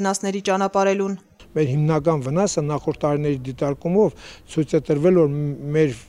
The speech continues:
Speaker 2: վնասը մենք կրում ենք հուլ-, հուլիս ամսվա ընթացքում։ Սա միջանկյալ վնաս է։
Speaker 1: Մարզի կտրվածքով միջանկյալ վնասն իր չափերով ահագնանում է որոշ գյուղատնտեսների համար,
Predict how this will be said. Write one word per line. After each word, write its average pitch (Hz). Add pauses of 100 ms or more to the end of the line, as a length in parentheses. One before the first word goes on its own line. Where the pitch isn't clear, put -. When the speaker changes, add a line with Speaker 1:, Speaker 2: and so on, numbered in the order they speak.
Speaker 2:
վնասը 170
մենք 156
կրում 160
ենք 165
հուլ-, 139
հուլիս 151 (100)
ամսվա 131
ընթացքում։ 127 (260)
Սա 269
միջանկյալ 190
վնաս 156
է։ - (480)
Speaker 1:
Մարզի 202
կտրվածքով 220
միջանկյալ 226
վնասն 202
իր 196
չափերով 196
ահագնանում 247
է 311
որոշ 214
գյուղատնտեսների 202
համար, 196